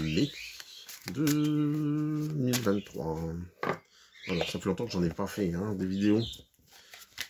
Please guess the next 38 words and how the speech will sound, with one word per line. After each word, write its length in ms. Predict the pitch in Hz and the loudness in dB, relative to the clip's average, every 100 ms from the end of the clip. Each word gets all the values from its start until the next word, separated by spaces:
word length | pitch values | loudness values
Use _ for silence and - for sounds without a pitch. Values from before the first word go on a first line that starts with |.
| - | -6
par 120 | 92 | 0
rapport 380 | 87 - 95 85 | 0 2 0 2
au 60 | |
mois 640 | 82 87 95 101 110 110 101 | 4 6 6 4 2 2 2
et 40 | |
par 200 | 92 170 | 0 -6
rapport 260 | - 101 92 | -4 -2 -4
à 60 | |
ce 80 | 87 | -4
qui 100 | 87 | -12
se 60 | - | -12
passe, 260 | 85 - 73 | -10 -8 -10
hein. 100 | - - - - - - | -10 -12 -12 -12 -12 -8
D'accord ? 340 | 107 - 135 127 - - - - - - | -8 -4 -6 -6 -18 -10 -10 -10 -12 -8
Donc 180 | 117 123 | -4 0
on 80 | |
y 100 | 113 | 2
va 140 | 104 113 | 4 2
pour 160 | 120 | 2
le 60 | 104 | 2
mois 120 | 101 | 4
de 100 | 95 | 6
mai. 200 | 110 117 - | 4 2 -2
Qu'est-ce 160 | 107 | -8
qui 80 | - | -2
va 80 | 95 | -2
se 60 | - | -2
passer 260 | 95 117 | -6 -6
pour 120 | - | -2
le 100 | 92 | 0
mois 80 | 87 | 2
de 60 | 85 | 4
mai ? 160 | 101 - - - _ - - - - - - - - | 4 2 -2 -20 _ -20 -20 -20 -20 -20 -20 -18 -2
Alors, 480 | 143 117 80 69 67 | 6 6 6 2 2
au 60 | 123 | 6
mois 160 | 131 | 6
de 60 | |
mai. 120 | 107 | 6